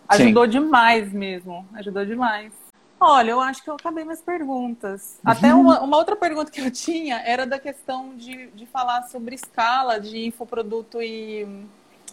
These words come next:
Speaker 2: e produto físico ou serviço, né? E,
Speaker 1: Sim.
Speaker 2: mas você respondeu na primeira, né? Que o, o infoproduto, além da margem ser maior, ele é mais escalável.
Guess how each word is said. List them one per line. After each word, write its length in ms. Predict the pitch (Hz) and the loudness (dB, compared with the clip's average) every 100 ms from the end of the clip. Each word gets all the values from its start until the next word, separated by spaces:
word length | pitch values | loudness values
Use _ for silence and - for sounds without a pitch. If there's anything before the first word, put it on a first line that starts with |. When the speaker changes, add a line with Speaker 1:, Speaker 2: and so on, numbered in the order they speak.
| - | -8
Speaker 2:
e 60 | |
produto 440 | 220 220 208 214 214 | 2 4 4 0 -4
físico 600 | - 220 269 226 214 208 | -4 -2 -2 -2 -2 0
ou 140 | 208 | 0
serviço, 760 | 208 196 190 185 233 254 - 214 | 0 -2 -2 -2 -4 -6 -6 -6
né? 260 | 208 220 226 - | -4 -4 -8 -4
E, 140 | 202 | 0
Speaker 1:
Sim. 880 | 208 220 214 208 202 196 196 190 185 - | 2 2 2 0 -2 -2 -2 -4 -8 0
Speaker 2:
mas 120 | 220 | 2
você 160 | 233 262 | 2 2
respondeu 440 | 254 254 254 247 240 | 0 2 2 4 2
na 80 | |
primeira, 480 | 240 247 247 240 214 | 0 0 0 2 0
né? 240 | 208 214 214 | -2 -4 -6
Que 140 | - | -4
o, 240 | 214 - | -4 0
o 100 | 226 233 | 4 4
infoproduto, 680 | 247 247 240 233 254 277 254 - | 4 2 2 2 2 0 -2 2
além 260 | 226 262 | 4 4
da 80 | 294 | 4
margem 260 | 254 247 247 | 4 2 2
ser 120 | 247 | -2
maior, 280 | 233 226 254 | 0 2 2
ele 140 | 269 | 0
é 40 | 262 | -2
mais 260 | 254 262 | -2 -2
escalável. 640 | 233 - 202 196 185 180 | -6 -6 -2 -2 -4 -8